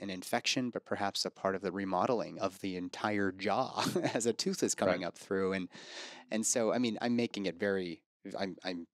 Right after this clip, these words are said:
Speaker 1: you know, I'm not the, I'm not over, trying to overly confound that. I mean, but, but even on simple terms, yeah, there's, there, maybe there's some function, which,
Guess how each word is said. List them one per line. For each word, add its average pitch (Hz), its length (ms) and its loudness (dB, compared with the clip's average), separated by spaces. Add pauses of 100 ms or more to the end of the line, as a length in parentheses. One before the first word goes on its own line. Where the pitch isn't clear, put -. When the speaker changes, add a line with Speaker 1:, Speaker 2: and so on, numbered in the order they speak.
(100)
Speaker 1:
you 85 80 -6
know, - 100 -8
I'm 85 100 -8
not 95 220 0
the, 85 160 2 (680)
I'm 113 100 0
not 110 240 2 (260)
over, 135 300 -4
trying 131 300 0
to - 80 2
overly 101 320 2
confound 101 580 0
that. 87 340 0
I - 40 0
mean, 90 220 -4 (260)
but, - 320 2 (160)
but - 380 2
even 101 240 0
on 87 180 0
simple - 380 4
terms, 95 560 0
yeah, 87 220 2
there's, 95 360 0
there, 104 120 2
maybe 127 360 0
there's 107 200 2
some 98 200 0
function, 92 480 -4
which, - 240 2